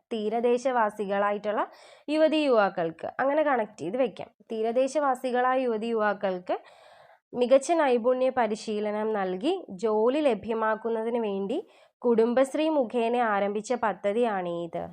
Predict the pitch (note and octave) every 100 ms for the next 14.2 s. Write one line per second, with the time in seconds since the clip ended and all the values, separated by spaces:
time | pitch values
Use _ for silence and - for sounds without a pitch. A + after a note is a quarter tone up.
0 | D#3+ - F3+ F3+ F3+ F3+ F#3 F#3+ E3 D3
1 | F3+ A3+ - _ _ _ _ _ _ -
2 | _ _ - _ - C#4+ C#4 C#4+ D4 C#4+
3 | C4 C#4+ C#4+ C#4 A#3+ A3+ B3+ B3 A#3+ A3+
4 | - - - A#3 A3+ A3+ A3 C#4+ C4+ F#3+
5 | E3+ D#3+ - G#3 G3+ G3+ - - C4 C4
6 | A#3 G3 G3 F#3+ E3 E3 - - A3 G#3
7 | - C4 C4 A#3+ B3 B3+ B3 A#3+ G#3+ G#3
8 | - - _ - A3 G#3 A#3 B3 A#3+ A3
9 | - B3+ C4 G#3 G3 A3+ A#3 G#3 G3+ D#4+
10 | B3 - A3 G3 G3 G3 A#3 C4 G#3+ F3
11 | G#3+ A3+ E3+ D#3 - - - - _ -
12 | B3 C4+ D#4 D#4 D4+ D4 D#4 E4+ C4+ A#3
13 | A#3+ C4 C#4 C4+ D4 C#4 A#3 A#3 G#3+ G3+
14 | F3+